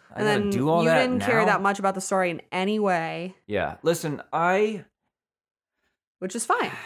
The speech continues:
Speaker 2: I was just saying it did not, that didn't hook at,
Speaker 1: Motion,
Speaker 2: at all.
Speaker 1: motion comics are a totally valid
Speaker 2: <laughs> Oh, you're talking about the cutscenes. <laughs>
Speaker 1: are a totally valid way of telling a story.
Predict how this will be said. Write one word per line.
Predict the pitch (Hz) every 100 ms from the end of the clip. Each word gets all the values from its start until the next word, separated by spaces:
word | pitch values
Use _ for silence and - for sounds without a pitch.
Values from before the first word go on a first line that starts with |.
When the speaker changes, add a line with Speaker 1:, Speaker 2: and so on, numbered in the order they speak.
| -
Speaker 2:
I | 196
was | 196
just | 196 -
saying | 254 247 190
it | 185
did | 196
not, | 196 202 180
that | 208 220
didn't | 214 202 196
hook | 202 - - -
at, | 208
Speaker 1:
Motion, | 151 170 214
Speaker 2:
at | 254
all. | 202 175 208 226 -
Speaker 1:
motion | 131 170 214 226 208
comics | 165 135 120 117 - -
are | 110 104
a | - _ _ _ _ _ -
totally | 139 143 165 165 175 160
valid | 120 123 123 120 120
Speaker 2:
<laughs> | 120
Oh, |
you're | 214 254
talking | 262 208
about | 196
the | 185
cutscenes. | 170 165 - 196 202 - - _ _
<laughs> | - 120 -
Speaker 1:
are | 127
a | 120
totally | - 147 170 175
valid | 139 131 117
way | 113
of | 107
telling | - 110 101
a | 95
story. | - 82 78 78